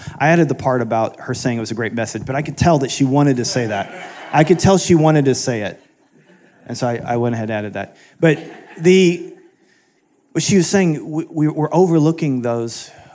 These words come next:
uh, with, with ability, with, um, who have special needs. And I was like, "Yeah, you're right." If you, if you don't know Ellie,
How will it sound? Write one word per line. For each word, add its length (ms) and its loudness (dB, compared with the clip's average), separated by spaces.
uh, 200 -10
with, 360 -14
with 360 -12
ability, 480 -4
with, 340 -10
um, 340 -10
who 20 -10
have 120 -8
special 340 -8
needs. 420 -16
And 100 -12
I 60 -10
was 80 -10
like, 140 -10
"Yeah, 80 -4
you're 100 -4
right." 300 -8
If 100 -2
you, 120 4
if 120 -2
you 60 4
don't 160 4
know 140 2
Ellie, 420 0